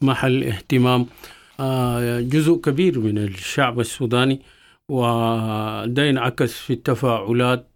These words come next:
آه، اللي حسي هتكون موضوع حلقتنا. وزي ما قلت يعني في عدد كبير كان برا في خطاب، آه، البرهان، آه، تقديم حل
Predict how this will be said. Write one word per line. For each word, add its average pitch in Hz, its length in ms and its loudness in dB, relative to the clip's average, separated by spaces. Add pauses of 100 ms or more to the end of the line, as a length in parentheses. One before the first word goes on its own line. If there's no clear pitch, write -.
آه، 127 580 -2
اللي 113 720 0 (120)
حسي 139 480 -2 (760)
هتكون 135 400 0
موضوع 113 400 0
حلقتنا. 117 800 -2 (160)
وزي 127 360 0
ما 123 200 0
قلت 127 260 -4 (180)
يعني 113 1300 -2 (180)
في 139 320 2
عدد 135 360 0
كبير 123 520 -4
كان 113 480 0
برا 117 320 0 (200)
في 131 160 0
خطاب، 117 400 -2 (120)
آه، 107 480 -6
البرهان، 120 680 0 (540)
آه، 104 1080 -4 (380)
تقديم 117 420 2
حل 131 480 0